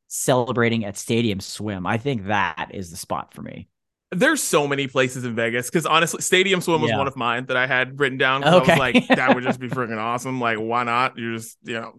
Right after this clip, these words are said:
Speaker 2: having a party, all these screens are around, drafts on, like, whatever. Like, be-, the Vegas is so, there's so many. You could just be like, "Yep,
Speaker 1: Yeah.
Speaker 2: just gonna do this in Vegas." And I'm like, "Yep."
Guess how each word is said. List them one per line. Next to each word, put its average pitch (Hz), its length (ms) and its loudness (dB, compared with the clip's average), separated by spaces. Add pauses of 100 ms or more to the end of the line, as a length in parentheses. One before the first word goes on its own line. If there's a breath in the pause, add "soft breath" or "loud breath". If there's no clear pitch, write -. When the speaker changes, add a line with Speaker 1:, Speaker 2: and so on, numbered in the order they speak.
Speaker 2:
having 123 320 0
a 113 40 -4
party, 120 300 0
all 117 160 0
these 120 140 -8
screens 120 340 -4
are 117 60 2
around, 117 340 4
drafts 113 340 -2
on, 110 220 -2
like, 107 160 -4
whatever. 120 500 0
Like, 120 240 -4
be-, 135 140 -10 (100)
the 185 100 -8
Vegas 254 440 -2
is 175 100 -6
so, 139 300 -4
there's 156 140 -2 (100)
so 220 300 0
many. 135 400 -2 (340)
You 135 140 -8
could 131 100 -8
just 127 140 -10
be 131 80 0
like, 117 160 -2
"Yep, 160 100 2
Speaker 1:
Yeah. 98 160 -6
Speaker 2:
just - 100 -20
gonna 131 160 -4
do 135 140 -4
this 131 160 -6
in 120 60 -10
Vegas." 98 500 -8
And 101 160 -10
I'm 104 80 -8
like, 98 260 -10
"Yep." 170 240 0